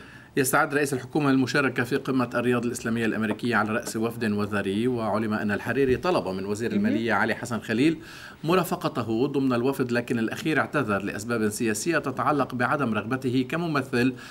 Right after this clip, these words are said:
Speaker 1: لخط سياسي بالمشاركة في قمة القرارات الملتبسة.
Speaker 2: هل رح تفتح هيك باب، آه، شوي النقاش بهالقمة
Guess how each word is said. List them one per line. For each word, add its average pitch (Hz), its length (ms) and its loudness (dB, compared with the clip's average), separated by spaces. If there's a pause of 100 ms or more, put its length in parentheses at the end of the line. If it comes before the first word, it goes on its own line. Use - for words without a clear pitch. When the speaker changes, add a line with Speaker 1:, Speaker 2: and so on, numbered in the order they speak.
(220)
Speaker 1:
لخط 143 360 -2
سياسي 123 520 2
بالمشاركة 139 880 0 (320)
في 143 520 0
قمة 143 440 0 (100)
القرارات 127 760 2
الملتبسة. 147 840 0 (240)
Speaker 2:
هل 220 400 2 (180)
رح - 140 -6
تفتح - 500 -8
هيك 175 220 -6
باب، 170 260 -2 (160)
آه، 143 360 -8 (760)
شوي 185 360 -4
النقاش 170 640 0
بهالقمة 165 1120 -2